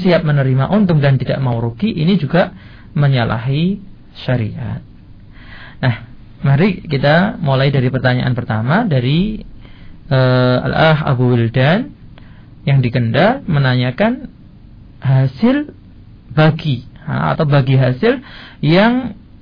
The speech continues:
diberikan oleh bank syariah. Ha, apakah ini juga dinamakan riba? Maka kembali kepada yang sudah saya sampaikan tadi, kalau itu akadnya adalah bagi hasil, ha,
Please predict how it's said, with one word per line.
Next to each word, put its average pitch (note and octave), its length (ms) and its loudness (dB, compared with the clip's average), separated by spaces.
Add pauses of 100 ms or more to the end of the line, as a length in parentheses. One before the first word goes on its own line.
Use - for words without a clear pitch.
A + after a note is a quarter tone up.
(200)
diberikan D3+ 560 2
oleh D#3+ 240 2
bank D#3 240 2
syariah. D3+ 460 0 (560)
Ha, C#3+ 260 -8 (560)
apakah E3+ 420 2
ini G3 800 2 (680)
juga D3 240 0
dinamakan B2 520 0
riba? A#2 480 -10
Maka F3+ 480 0
kembali C#3 320 0
kepada C3+ 320 -2
yang B2+ 160 -2
sudah B2+ 200 -4
saya B2 280 -4
sampaikan B2 400 -4
tadi, A#2+ 320 -4 (400)
kalau D4 400 0
itu E3+ 160 0
akadnya D#3+ 640 0
adalah C3 800 0
bagi C3+ 320 2
hasil, A2 400 -4 (880)
ha, C#3+ 240 -6